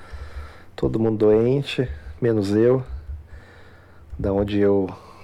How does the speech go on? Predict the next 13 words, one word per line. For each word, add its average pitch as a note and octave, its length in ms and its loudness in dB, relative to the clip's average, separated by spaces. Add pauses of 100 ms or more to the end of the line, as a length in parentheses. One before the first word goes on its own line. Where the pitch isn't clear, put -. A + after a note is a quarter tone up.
(280)
ah, F#2 200 -2
imagino G2 400 -2
que - 120 -10
não A#2 120 0
seja G2+ 400 -2
covid, G#2+ 480 -2
senão F#2+ 520 -4
todo F#2+ 220 -2
mundo F#2 520 0
estaria F2+ 320 -2
bem. A2+ 300 0 (1300)
Pois F#2 240 -2
imunes, C3 800 -2